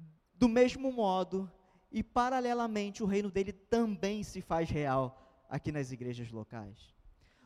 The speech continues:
O reino, isso aqui também faz parte do reino de Deus. A igreja não compreende a grandeza do reino de Deus, que é um reino espiritual, que é um reino amplo, mas a igreja faz parte do reino de Deus,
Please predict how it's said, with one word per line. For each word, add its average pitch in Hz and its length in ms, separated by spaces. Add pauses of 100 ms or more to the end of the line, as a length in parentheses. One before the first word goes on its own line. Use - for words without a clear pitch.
O - 80
reino, 240 320 (100)
isso 214 180
aqui 240 100
também 269 240
faz 269 280
parte - 540
do 185 80
reino 170 240
de 139 120
Deus. 135 260 (380)
A 196 140
igreja 233 380
não 254 160
compreende 262 1000 (360)
a 185 120
grandeza 226 640
do 196 100
reino 185 260
de 156 120
Deus, 165 340
que - 80
é 180 40
um 170 60
reino 165 220
espiritual, 170 600
que 160 80
é - 20
um 156 40
reino 165 300
amplo, 180 480 (500)
mas 170 200
a 208 60
igreja 196 320
faz - 440
parte - 480
do 135 100
reino 120 240
de 107 100
Deus, 101 300